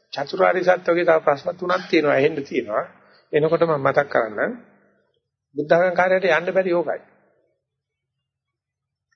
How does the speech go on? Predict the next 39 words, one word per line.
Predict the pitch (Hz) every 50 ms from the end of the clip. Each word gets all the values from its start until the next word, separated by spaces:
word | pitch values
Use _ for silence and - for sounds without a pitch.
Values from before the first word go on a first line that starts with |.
| _ _
දැන් | 151 131
කතෝලික | - 151 151 - 147 139 143 139
මනසට | 135 131 131 123 135 131 131
හරි | 127 135 135
අනම්මන | 127 131 135 131 135 139 139
සතිය | - 135 131 - 147 135
ඉගෙනනවා | 131 139 135 131 135 143 160
නම් | 190 180
ඔය | 165 165 170
බයිලා | 160 - 143 147 156 165 165
මොකක්වත් | 147 131 147 151 147 - 143 131 -
නැහැ. | - 123 120 160 220 - - _ - - _ _ -
සතිය | - 147 147 - - 202 175
කියන්නේ | 180 170 160 147 151 147
මොකද්ද | 139 127 127 120 117
කියලා | 123 117 117 107 - -
අහනවා. | 92 - 117 139
බුද්ධ | 160 175 170 196
ආගම් | 190 196 214 214
කාර්යයට | 196 165 147 135 135 135 131 120
තියෙනවා | 127 127 - - -
ප්‍රශ්න | 165 147 - - 185
හතරක් | 147 151 - - - 117 - - -
අහන්න. | - - 123 120 120 - - - _ _ _ _ _ _ _ _ _ _ _ _ _ _ _ _ _
හැමදමත් | - 147 156 180 190 180 180 185 190 190 185 -
අහනවා. | - 180 175 196 214 208
හැමදමත් | 151 131 143 151 160 156 175 175 180 180 180 -
උත්තර | 190 180 180 - 180
දෙන | 180 180 196 208 185
සත්ත | 147 147 151 - 190 180
පහක | - 151 151 - 208
වෙනසක් | 196 160 151 143 135 127 -
වෙන්නේ | - 117 110 101 101 120 147
නැහැ. | 226 254 - _ _ _ - - _ _ _ _ _
ඔය | - 76 73
සාකච්ඡා | - - - - - - - - 98
කර | 98 - 107 110
කර | 113 -
ඉන්නවා. | 151 - - - 120